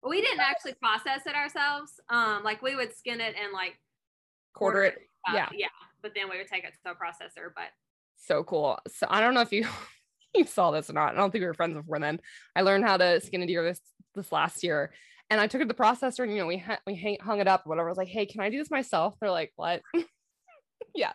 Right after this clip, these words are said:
Speaker 2: So I learned how to do it all.
Speaker 1: You
Speaker 2: Chop the
Speaker 1: go,
Speaker 2: legs
Speaker 1: girl.
Speaker 2: off. I was like, "Yay." <laughs>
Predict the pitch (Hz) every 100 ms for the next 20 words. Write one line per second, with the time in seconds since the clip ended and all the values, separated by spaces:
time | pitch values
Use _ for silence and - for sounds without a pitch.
0 | _ 226 226 330 339 254 220 202 202 190
1 | _ - - 294 240 254 208 202 175 180
2 | 165 - _ - 285 269 - 587 440 302
3 | 415